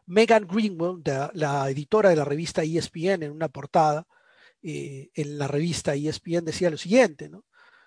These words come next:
"Los esports conectan con una audiencia joven, diversa y sumamente digital". Entonces, tomemos en cuenta cuál es la diferencia,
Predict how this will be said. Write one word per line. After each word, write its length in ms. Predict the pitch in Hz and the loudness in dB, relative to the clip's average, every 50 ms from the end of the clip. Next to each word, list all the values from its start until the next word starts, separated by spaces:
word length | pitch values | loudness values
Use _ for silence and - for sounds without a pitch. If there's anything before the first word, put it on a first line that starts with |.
| _ _ _ _ _ _ _ - | _ _ _ _ _ _ _ -4
"Los 200 | 190 170 - - | -2 2 6 6
esports 560 | 285 247 - - 269 247 254 - - _ _ _ _ _ _ | 6 6 6 6 4 4 4 2 -6 _ _ _ _ _ _
conectan 500 | - 185 185 208 240 240 _ - 262 247 | -2 0 2 2 2 2 _ 2 2 2
con 160 | 180 - 170 | 0 -4 -6
una 140 | 175 180 185 | -2 2 2
audiencia 440 | 185 185 202 214 220 214 180 - 202 | 2 4 4 2 2 2 0 -2 -2
joven, 480 | 175 - - 240 247 254 269 262 226 180 | -2 0 4 6 6 6 4 2 -2 -4
diversa 640 | 165 165 170 214 240 240 - - 269 269 262 - _ | -2 2 4 4 4 4 2 2 2 2 0 -2 _
y 100 | - - | -10 -8
sumamente 580 | - - - 269 247 220 208 220 226 202 196 | -8 -8 -6 -4 -2 -2 -2 -2 -4 -6 -8
digital". 420 | 160 - - 160 - - - - _ _ _ _ _ _ _ _ _ _ | -8 -8 -10 -14 -14 -14 -16 -18 _ _ _ _ _ _ _ _ _ _
Entonces, 360 | - 220 208 214 240 - - _ _ _ _ _ _ _ _ _ _ _ _ _ | -2 -2 0 0 0 -4 -6 _ _ _ _ _ _ _ _ _ _ _ _ _
tomemos 380 | - 185 196 254 294 330 240 - | -4 -2 0 0 0 0 0 -2
en 120 | 196 165 | -2 -2
cuenta 460 | - 208 233 247 220 - 254 - - _ _ _ _ _ _ _ _ _ _ _ _ _ _ _ _ _ _ _ _ _ _ _ _ _ _ _ _ _ | 0 -2 -2 -2 -2 -4 -4 -4 -4 _ _ _ _ _ _ _ _ _ _ _ _ _ _ _ _ _ _ _ _ _ _ _ _ _ _ _ _ _
cuál 220 | - 226 262 277 | 4 4 4 6
es 60 | 247 | 6
la 80 | 226 214 | 4 4
diferencia, 500 | 175 147 - 170 160 - - 170 160 | 4 4 0 -4 -6 -4 -6 -6 -8